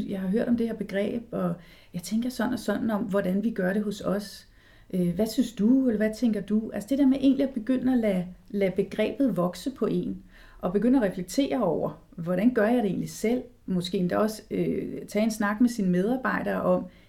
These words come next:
"Jeg synes, det her begreb er sindssygt spændende. Jeg tror, vi ville kunne få rigtig meget ud af det. Jeg kunne godt tænke mig at være med til at sætte det her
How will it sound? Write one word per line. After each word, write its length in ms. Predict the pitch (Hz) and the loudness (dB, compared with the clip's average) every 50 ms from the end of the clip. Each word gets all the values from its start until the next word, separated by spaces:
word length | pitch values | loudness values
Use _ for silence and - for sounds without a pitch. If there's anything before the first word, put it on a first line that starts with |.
| - - | -14 -12
"Jeg 80 | 175 | -8
synes, 200 | - - 247 233 | -4 -2 -2 0
det 120 | - 233 220 | 0 -2 -2
her 80 | 208 | -2
begreb 360 | 214 220 214 214 214 220 226 240 | -2 -2 -2 -2 -2 -2 -2 -4
er 40 | |
sindssygt 400 | 240 240 - - - - 247 233 | -4 -4 -4 -6 -6 -6 -8 -8
spændende. 340 | - - 240 226 226 240 262 | -4 -2 -2 2 4 4 2
Jeg 80 | 233 220 | 2 2
tror, 180 | - 220 - | 0 -2 -2
vi 100 | 202 220 | 0 0
ville 180 | 220 208 208 196 | 0 0 0 -2
kunne 160 | - - 202 | -2 -4 -4
få 80 | - 196 | -4 -2
rigtig 260 | 185 185 180 - 233 | -2 -2 -2 -2 0
meget 180 | 214 208 202 196 | 0 0 0 -2
ud 100 | 202 214 | -2 -2
af 160 | 208 196 202 | 0 0 -2
det. 120 | 247 254 254 - - - - - - - - - - - - - - - - 285 214 - - 247 196 | -2 -4 -4 -6 -12 -20 -20 -20 -20 -20 -20 -20 -20 -16 -14 -14 -14 -10 -8 -8 -8 -6 -6 -6 -4
Jeg 120 | 202 - - | -4 -4 0
kunne 140 | - 370 254 | 2 2 2
godt 160 | - 170 202 - | 4 2 -2 -2
tænke 200 | - 349 330 269 | 0 2 4 4
mig 80 | 226 | 4
at 60 | 196 | 4
være 120 | 175 185 175 | 4 2 2
med 140 | 175 175 170 | 2 2 0
til 160 | - - - | -2 -4 -4
at 120 | - - | -4 -4
sætte 260 | - - - 175 175 - 190 | -4 -4 -4 -2 -2 -2 -2
det 100 | 185 175 | 0 2
her 220 | 180 180 180 180 | 2 2 0 -2